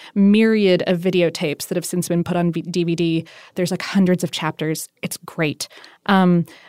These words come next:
also, uh, her collaborations with other celebrity chef and a personal friend, Jacques Pepin, uh, including the nineteen ninety-nine-ish series, Julia and Jacques Cooking at Home,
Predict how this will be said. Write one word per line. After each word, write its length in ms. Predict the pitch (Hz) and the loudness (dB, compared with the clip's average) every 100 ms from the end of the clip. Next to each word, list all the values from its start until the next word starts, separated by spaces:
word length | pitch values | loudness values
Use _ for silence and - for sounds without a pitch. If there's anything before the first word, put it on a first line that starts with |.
| _ _ - | _ _ 0
also, 500 | 233 262 - 170 160 | 2 2 2 2 4
uh, 260 | 196 220 226 | 2 2 2
her 120 | 233 | 0
collaborations 760 | 233 277 269 262 254 254 233 - | -2 0 2 2 2 2 2 2
with 240 | 214 196 - | 0 0 0
other 180 | 220 233 | 0 2
celebrity 420 | 226 208 180 175 | 2 0 0 0
chef 380 | 170 - 165 - - | -2 -2 -2 -4 0
and 200 | 185 180 | 2 2
a 80 | 180 | -2
personal 380 | - 196 - | -6 -6 -4
friend, 320 | 180 180 175 170 | -2 2 2 0
Jacques 260 | - 220 - | 0 -4 -4
Pepin, 560 | 214 - 185 160 160 - - - | -8 -2 0 0 -2 -10 -16 -2
uh, 260 | 196 175 170 | 2 2 2
including 540 | 190 196 - 247 233 | 0 0 2 4 4
the 160 | 233 254 | 4 4
nineteen 480 | 269 294 - - 254 | 4 2 0 2 4
ninety-nine-ish 880 | 233 240 233 220 214 214 214 214 - | 4 4 4 4 4 4 2 0 -4
series, 480 | - 214 208 247 240 _ _ 214 | -2 2 4 2 0 _ _ 0
Julia 460 | 233 254 285 285 | 4 4 4 2
and 180 | 196 185 | 2 2
Jacques 380 | 160 185 196 - | 4 2 0 -6
Cooking 340 | - 240 240 | -6 -2 0
at 60 | 175 | -2
Home, 420 | - 185 160 175 | -4 -2 -2 -4